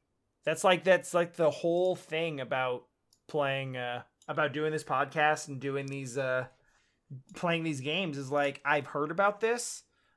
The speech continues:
I'd always wondered about it. L-, g-, give us an excuse to try it.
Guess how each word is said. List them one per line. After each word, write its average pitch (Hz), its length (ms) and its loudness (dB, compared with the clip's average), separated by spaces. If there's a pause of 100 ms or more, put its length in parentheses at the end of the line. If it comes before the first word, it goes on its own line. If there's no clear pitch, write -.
(140)
I'd 147 180 0
always 151 320 2
wondered 139 440 -4
about 202 300 2
it. 226 220 0 (640)
L-, 123 140 -14 (260)
g-, - 100 -20 (400)
give 170 200 0
us 180 100 -2
an 180 100 0
excuse 165 380 -4
to 143 80 -12
try 123 240 0
it. 90 120 -10